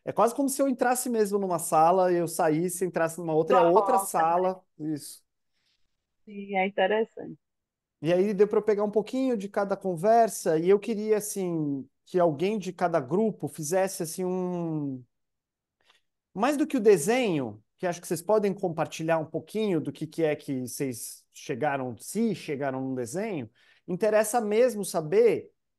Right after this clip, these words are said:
Speaker 1: é, o que, que vocês relatam dessa conversa, né? Por que que, por que, por que questões vocês passaram, é, pra gente pensar um pouco sobre isso, mais do que dar uma resposta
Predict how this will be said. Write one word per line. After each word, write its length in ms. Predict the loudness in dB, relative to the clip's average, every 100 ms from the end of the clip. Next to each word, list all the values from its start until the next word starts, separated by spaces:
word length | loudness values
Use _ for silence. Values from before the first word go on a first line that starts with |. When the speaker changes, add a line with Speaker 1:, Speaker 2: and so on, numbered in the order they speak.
| _
Speaker 1:
é, 760 | -4 0 2 2 0 -2 -2 -4
o 40 | -6
que, 120 | -10
que 60 | -4
vocês 220 | -4 -2
relatam 580 | -2 2 0 -2 -4 -2
dessa 260 | -2 -4
conversa, 680 | -6 -4 0 0 0 -8 -6
né? 220 | -4 -4
Por 200 | -4 -10
que 180 | -6 -8
que, 360 | -4 -4 -4 _ _
por 120 | -8 -4
que, 120 | -4 -6 -14 -6
por 140 | -6
que 140 | -4 -4
questões 480 | -4 -2 -2 -2 -4
vocês 300 | -6 -6 -6
passaram, 1120 | -8 -4 -2 0 0 0 0 -2 -4 -8 -10 _ _ _
é, 520 | -2 0 2 2 2
pra 160 | 0 -4
gente 220 | -4 -4
pensar 340 | -2 -2 -2 -2
um 80 |
pouco 240 | 2 0 2
sobre 320 | 0 2 0
isso, 240 | -2 -4 -6
mais 240 | -4 -4
do 100 | -6
que 140 | -8
dar 260 | 0 2 2
uma 180 | 0 -2
resposta 1000 | -2 -2 -4 -4 -2 0 -4 -4 -2 -4